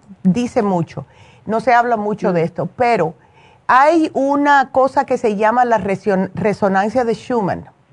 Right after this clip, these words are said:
Speaker 1: Y nosotras,
Speaker 2: Ok.
Speaker 1: desafortunadamente, las mujeres somos más, más, eh, delicadas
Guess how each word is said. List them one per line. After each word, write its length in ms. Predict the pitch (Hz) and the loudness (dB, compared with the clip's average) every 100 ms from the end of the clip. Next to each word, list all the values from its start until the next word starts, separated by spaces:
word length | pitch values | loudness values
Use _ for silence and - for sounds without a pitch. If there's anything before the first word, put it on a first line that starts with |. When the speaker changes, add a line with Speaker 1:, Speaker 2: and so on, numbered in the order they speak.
| _ - - - _ | _ -20 -20 -20 _
Speaker 1:
Y 100 | 208 | -4
nosotras, 400 | 220 247 269 269 | -2 0 0 0
Speaker 2:
Ok. 60 | 254 | 2
Speaker 1:
desafortunadamente, 800 | 247 226 214 233 233 226 233 240 | 2 2 0 -2 0 0 0 0
las 100 | 226 | 0
mujeres 420 | 196 185 214 220 | -2 -2 -2 -2
somos 260 | 220 208 202 | -4 -6 -4
más, 160 | 202 196 - | -4 -6 -8
más, 420 | 202 202 208 - 170 180 | -4 -2 -2 -6 -10 -6
eh, 140 | - 180 | -4 -2
delicadas 880 | 185 185 156 202 185 190 240 _ | -2 -4 -2 2 2 0 -4 _